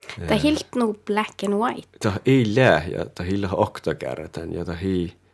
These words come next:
Speaker 2: tällä tää on Ellin, tää on niinku Ellin handa tekkär, ja Lontula tekkär. Ja mun liihkon tän, tän, tän mannulan rehäläsfuhtiisuus, että se on perä njuihken. Mun mielestä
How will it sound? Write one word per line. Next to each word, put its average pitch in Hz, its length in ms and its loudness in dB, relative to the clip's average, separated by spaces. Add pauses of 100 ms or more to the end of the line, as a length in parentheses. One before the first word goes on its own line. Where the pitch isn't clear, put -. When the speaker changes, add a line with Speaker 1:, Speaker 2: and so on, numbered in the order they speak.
(680)
Speaker 2:
tällä 113 220 4
tää 98 120 8
on 80 120 6
Ellin, 98 540 2
tää 98 80 -4
on - 20 -2
niinku 95 160 0
Ellin 87 520 2
handa 78 260 -4
tekkär, - 460 -12
ja 90 140 2
Lontula 73 640 2
tekkär. - 500 -14 (1200)
Ja 95 80 -6
mun 101 140 4
liihkon 95 460 6
tän, 82 240 2 (1600)
tän, 82 260 -4
tän 80 140 -2
mannulan 82 580 0
rehäläsfuhtiisuus, 76 1500 0
että - 200 -14
se - 120 -6
on 78 160 -4
perä 78 240 -4
njuihken. 80 880 -2 (1040)
Mun 123 340 -2
mielestä 156 500 2